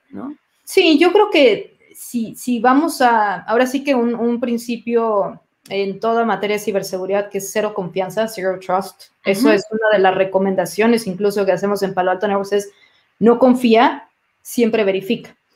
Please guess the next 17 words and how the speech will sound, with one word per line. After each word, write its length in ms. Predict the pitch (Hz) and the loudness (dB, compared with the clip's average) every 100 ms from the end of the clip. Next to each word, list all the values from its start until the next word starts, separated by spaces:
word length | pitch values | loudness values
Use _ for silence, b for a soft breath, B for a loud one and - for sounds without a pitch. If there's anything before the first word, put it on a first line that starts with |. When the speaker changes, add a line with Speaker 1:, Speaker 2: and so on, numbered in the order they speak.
| b b b | b b b
Speaker 2:
Si 160 | - 240 | 0 0
aplicamos 560 | 233 254 311 392 415 | 2 0 2 2 0
ese 220 | 339 349 | 0 0
concepto 420 | 285 240 262 254 262 | 0 0 0 2 2
de 80 | |
zero 300 | 208 247 233 | 2 0 0
trust 420 | 226 247 220 - - | 0 -2 -2 -4 -4
ya 160 | 220 220 | 0 0
un 120 | 220 | 0
poquito 560 | 233 220 - 214 190 - | -6 -10 -4 -2 -2 -4
a 220 | - 196 | -4 -2
temas 460 | 220 214 220 196 185 | 0 0 0 -2 -4
de 140 | 190 | -4
los 240 | 190 185 - | -4 -6 -6
que 80 | |
estamos 400 | 180 220 220 226 | -2 0 0 2
hablando, 720 | 269 262 240 214 196 240 262 | 2 4 2 0 -2 -4 -6